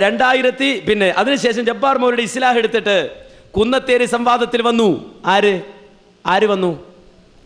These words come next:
നൗഷാദ് ഹസനി, രണ്ടായിരത്തി, അല്ല, ഫൈസൽ ഹസനി. അന്ന്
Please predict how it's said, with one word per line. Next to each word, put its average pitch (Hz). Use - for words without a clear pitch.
നൗഷാദ് 202
ഹസനി, 151
രണ്ടായിരത്തി, 196
അല്ല, 196
ഫൈസൽ 214
ഹസനി. 147
അന്ന് 226